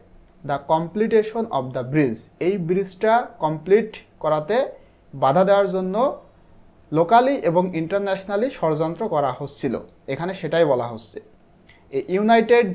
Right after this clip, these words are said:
national effort", একটা একত্রিত জাতীয় প্রচেষ্টা, "assured",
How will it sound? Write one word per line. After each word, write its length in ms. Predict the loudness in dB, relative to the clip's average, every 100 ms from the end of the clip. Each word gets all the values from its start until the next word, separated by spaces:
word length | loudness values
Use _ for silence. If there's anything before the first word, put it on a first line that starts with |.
| -8 -6
national 500 | -2 -2 -4 -2 -2 -2
effort", 440 | -6 -4 2 2 2 -8 _ -2
একটা 560 | -2 0 4 4 4 2
একত্রিত 580 | -4 -2 -4 -4 -4 0 2
জাতীয় 600 | 2 0 -2 0 2 2 -2 -2
প্রচেষ্টা, 760 | -4 -2 -4 -2 0 2 0 -6 _ _ _ _ _ _ -6
"assured", 600 | -6 -2 4 4 4 0